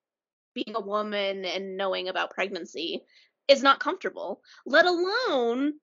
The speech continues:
a supernatural, strong vampire baby. She's in so much pain. She's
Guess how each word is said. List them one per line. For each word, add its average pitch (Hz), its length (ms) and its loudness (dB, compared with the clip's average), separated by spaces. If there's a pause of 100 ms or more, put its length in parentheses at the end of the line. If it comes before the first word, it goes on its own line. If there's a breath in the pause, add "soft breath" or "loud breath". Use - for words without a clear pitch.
(760)
a 370 40 0
supernatural, 381 760 4
strong 381 680 0
vampire 381 480 -2
baby. 160 480 -8 (180 loud breath)
She's 381 340 6 (320)
in 370 220 2
so 370 400 0
much 453 240 -4
pain. 214 800 -2 (360 loud breath)
She's 311 440 2